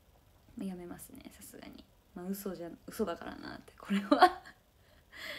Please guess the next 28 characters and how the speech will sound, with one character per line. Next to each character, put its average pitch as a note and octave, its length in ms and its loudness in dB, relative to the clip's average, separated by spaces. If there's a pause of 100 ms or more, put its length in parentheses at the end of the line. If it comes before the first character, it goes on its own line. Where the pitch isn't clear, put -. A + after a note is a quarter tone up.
(140)
「今 D4+ 180 8
日 B3 60 10
食 A#3 160 2
べ A#3 100 6
ま B3+ 140 4
し C4 80 -2
た」 G3 140 -2
と G#3 60 -10
か - 100 -6
言 - 40 -4
っ - 40 -18
て、 - 80 -8 (100)
「い C4+ 40 8
や、 A#3+ 120 8
嘘 C4+ 200 6
だ A3 140 10
か G3 120 0
ら F3+ 100 -2
こ - 80 -4
れ。 - 140 -4 (440)
一 A#3 140 6
昨 C4+ 200 8
日 C#4 60 6
食 D4 120 10
べ B3+ 80 8
た A3 100 10
や G3 180 8
つ」。 - 200 -4